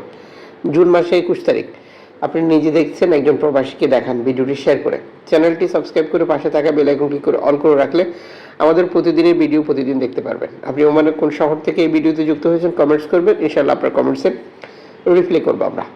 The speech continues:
ফরেন কারেন্সির আপডেট জেনেই টাকা পাঠানোর সিদ্ধান্ত নেবেন। ওমানে রয়েছে বহু এক্সচেঞ্জ কোম্পানি, টাকা পাঠানোর জন্য পাচ্ছেন নানান মাধ্যম। আজকে তথ্য অনুযায়ী তিনশো আঠারো টাকা প্লাস পাচ্ছেন ব্যাংক টু ব্যাংকের মাধ্যমে। দেশে টাকা পাঠালে ক্যাশ পিকআপে পাবেন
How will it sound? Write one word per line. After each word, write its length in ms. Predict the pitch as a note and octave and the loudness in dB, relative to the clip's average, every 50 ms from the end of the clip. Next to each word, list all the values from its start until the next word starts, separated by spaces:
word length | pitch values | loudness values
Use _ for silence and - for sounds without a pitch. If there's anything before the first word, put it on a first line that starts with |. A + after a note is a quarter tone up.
| - - - - - - - - | -20 -20 -20 -20 -20 -20 -10 0
ফরেন 220 | - E3 E3+ F#3 F#3+ F#3+ | 2 4 4 4 4 2
কারেন্সির 360 | F#3+ F#3+ F#3 F#3+ - F#3+ D3 | 2 0 0 0 0 0 0
আপডেট 220 | C#3 D3 E3 E3+ E3 F3 | 0 0 -2 -4 -2 0
জেনেই 200 | F#3 E3+ E3+ E3+ E3+ | 2 2 2 2 2
টাকা 140 | D3 C#3 C#3 C3 | 0 0 0 0
পাঠানোর 300 | C#3 C3+ C#3+ C#3+ D3 D3 D3 - | 0 0 0 0 0 0 -2 -4
সিদ্ধান্ত 300 | D#3+ D3 E3 D3 - - - | -2 0 0 0 0 0 -2
নেবেন। 180 | - - - - - D#3 | -2 -2 -4 -6 -4 0
ওমানে 200 | D3+ D#3 D#3+ E3+ E3 | 2 2 2 2 2
রয়েছে 220 | F#3+ F#3 F3+ - G3 D#3+ D3 D#3 | 2 0 0 -2 -4 -2 0 0
বহু 140 | D3+ D#3+ F3 D#3 | 0 2 2 0
এক্সচেঞ্জ 300 | - - - - E3 D#3+ - - | 0 -4 -4 -4 -4 -4 -2 -2
কোম্পানি, 260 | F3+ E3 D#3+ F3+ F3 F3+ F3 F3 | -2 0 2 2 2 2 2 0
টাকা 140 | D#3 C3+ C3 C3+ | 0 -2 0 0
পাঠানোর 280 | C#3 C3+ C3 C#3+ D3+ D3 E3 | 0 0 2 0 0 0 0
জন্য 120 | D3+ D#3 D#3 D#3 | 0 0 0 0
পাচ্ছেন 260 | D3 C#3+ - - F3 - - - - - D#3+ | -2 -4 -2 -4 -4 -4 -4 -8 -6 -2 0
নানান 260 | D3 C#3+ C#3 C#3 C3 B2+ B2 | 0 2 2 2 0 2 0
মাধ্যম। 240 | A#2+ A#2+ A2+ G#2 - - - - - - - - - - - - - - - - - - - - - - - - - - - | 0 2 0 0 0 -4 -16 -18 -20 -20 -20 -20 -20 -20 -20 -20 -20 -20 -20 -20 -20 -20 -20 -20 -20 -20 -20 -20 -16 -10 -10
আজকে 180 | E3+ - - F#3 D#3+ - | -8 -4 -2 -2 0 2
তথ্য 180 | E3 D3 D3 - E3+ E3+ | 0 0 2 2 2 2
অনুযায়ী 260 | F3 E3+ E3+ F3+ F#3 G#3 - - - - - - - - - - - | 4 4 4 4 2 0 -2 -10 -16 -20 -20 -20 -20 -20 -20 -16 -6
তিনশো 240 | - F#3 E3 D#3 G#3 E3 D#3 | -4 -4 -2 0 2 2 2
আঠারো 220 | D3+ E3 E3+ F3 E3+ F3 | 2 2 0 2 2 0
টাকা 120 | E3+ F3+ E3+ F3 | 0 0 0 0
প্লাস 160 | E3 E3 D#3+ - | -2 -2 -2 -2
পাচ্ছেন 240 | - C#3 C#3 - E3+ C#3+ | -2 -2 0 0 -2 0
ব্যাংক 140 | C#3+ C#3 C#3 C3+ | 0 -2 -2 -2
টু 60 | - C#3+ | -2 -2
ব্যাংকের 240 | D3+ C#3+ D#3 D#3+ D3+ D3+ | -2 0 0 0 0 0
মাধ্যমে। 260 | D3 C3 D#3 D3 D3+ C3+ C#3+ | 0 0 0 0 2 0 0
দেশে 160 | C#3+ - - - D3+ | 0 -2 -2 -2 -2
টাকা 160 | C#3+ - C#3 C#3 | 0 0 0 0
পাঠালে 280 | C#3+ C#3 C#3 E3 E3+ G3 G3 - - - - - - - - - - | 0 0 2 2 0 0 -2 -4 -14 -18 -20 -20 -20 -20 -20 -12 -4
ক্যাশ 160 | - F#3 - - - | -4 -4 -4 -4 -4
পিকআপে 320 | - E3+ D#3 F3+ D#3+ E3 D#3+ D#3 | -4 0 0 0 2 2 2 2
পাবেন 180 | D#3+ D3+ D3+ | 2 2 2